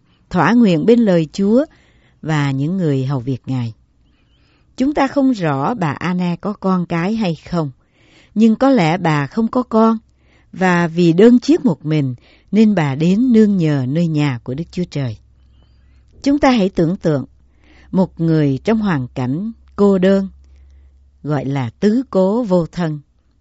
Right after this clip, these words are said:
như Anne, rất dễ buồn tủi cho số phận kém may mắn của mình. Nhưng bà chấp nhận ý Chúa.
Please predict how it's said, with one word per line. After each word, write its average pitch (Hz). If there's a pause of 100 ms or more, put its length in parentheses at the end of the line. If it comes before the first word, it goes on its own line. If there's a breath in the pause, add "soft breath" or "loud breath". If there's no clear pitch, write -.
như 175
Anne, 156 (540 soft breath)
rất 277
dễ 156
buồn 165
tủi 147
cho 226
số 277
phận 135
kém 208
may 208
mắn 214
của 170
mình. 135 (720)
Nhưng 208
bà 135
chấp -
nhận 143
ý 185
Chúa. 180